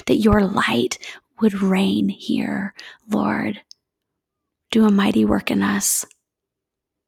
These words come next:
We know that where we are weak, you are strong. In Jesus' name, amen. You guys, we are almost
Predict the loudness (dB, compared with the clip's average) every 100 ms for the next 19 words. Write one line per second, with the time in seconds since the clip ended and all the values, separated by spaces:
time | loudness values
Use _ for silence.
0 | _ 2 4 6 4 2 2 2 2 4
1 | 4 6 4 2 0 -2 -6 -2 2 2
2 | 0 -2 -4 -2 -4 -2 -2 -2 -2 -2
3 | -2 -2 -6 -6 -8 -8 -12 _ _ _
4 | _ -2 -2 -2 -6 -12 _ _ _ _
5 | _ _ _ _ _ -20 -16 -14 -12 -12
6 | -12 -14 2 6 8 8 8 8 8 8
7 | 8 10 12 10 8 6